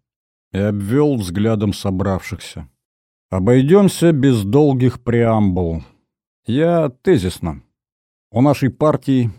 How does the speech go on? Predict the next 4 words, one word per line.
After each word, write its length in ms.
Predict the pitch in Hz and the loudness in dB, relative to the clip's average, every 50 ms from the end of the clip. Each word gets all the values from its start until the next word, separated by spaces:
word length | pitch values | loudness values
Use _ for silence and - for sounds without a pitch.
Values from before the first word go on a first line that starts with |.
| _ _ _ _ _ _ _ _ | _ _ _ _ _ _ _ _
долгая 600 | 101 98 104 143 165 170 160 156 151 147 151 147 | -6 -2 2 2 2 2 2 2 2 2 2 0
и 180 | - - - 107 | 0 -2 -6 -6
славная 680 | - - - 110 110 110 110 110 110 113 113 117 120 123 | -6 -6 -6 -2 0 0 2 2 2 2 2 2 2 0
история. 520 | 123 - - 143 120 98 92 85 76 - | -2 -4 -4 -2 -2 -2 -2 -4 -6 -8